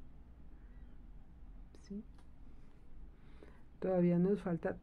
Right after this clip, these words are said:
toda la espalda, ¿ya vieron? Hay mucho trabajo todavía, pero vale la pena el tra-, eh, es hermoso el hilo. <laughs> Estoy encantada trabajando con este hilo.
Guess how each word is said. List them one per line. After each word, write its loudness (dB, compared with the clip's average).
toda 6
la 6
espalda, 2
¿ya 6
vieron? 6
Hay 6
mucho 8
trabajo 6
todavía, 6
pero 8
vale 10
la 4
pena 10
el 6
tra-, 6
eh, 6
es 8
hermoso 4
el 8
hilo. 10
<laughs> 6
Estoy 6
encantada 6
trabajando 4
con 6
este 6
hilo. 4